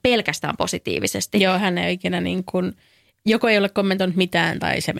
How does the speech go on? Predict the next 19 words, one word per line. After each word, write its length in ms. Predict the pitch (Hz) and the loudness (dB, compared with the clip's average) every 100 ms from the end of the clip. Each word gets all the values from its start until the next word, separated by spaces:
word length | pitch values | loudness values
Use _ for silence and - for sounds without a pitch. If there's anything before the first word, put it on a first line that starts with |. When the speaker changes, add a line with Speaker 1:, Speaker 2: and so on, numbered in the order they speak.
| - | -6
Speaker 2:
vähän 180 | 180 190 | -4 -4
mitä 220 | - - | -4 -4
on, 140 | - - | -4 -2
niin 120 | 202 | 2
Speaker 1:
Mm. 60 | 190 | 2
Speaker 2:
käsittääkseni 600 | 160 160 220 - 233 240 | 2 0 -2 -2 -2 -2
just 160 | 233 | -4
silleen 440 | 226 226 226 233 - | -2 0 0 -2 -4
puhunut 320 | 226 247 262 208 | 0 2 2 0
neutraalisti 460 | 202 220 214 208 - | 0 0 -2 -2 0
tai 180 | 208 | 2
hyvään 300 | 190 180 185 | 2 0 -2
sävyyn. 440 | 190 - 208 190 214 | -2 -6 -6 -6 -6
Et 160 | 220 | -8
niin 140 | - 202 | -8 -6
kuin 120 | 233 | 0
Speaker 1:
Toisin 360 | 170 151 160 160 | 2 2 0 -2
kuin 240 | 104 175 | -2 0
sit 180 | 156 | -2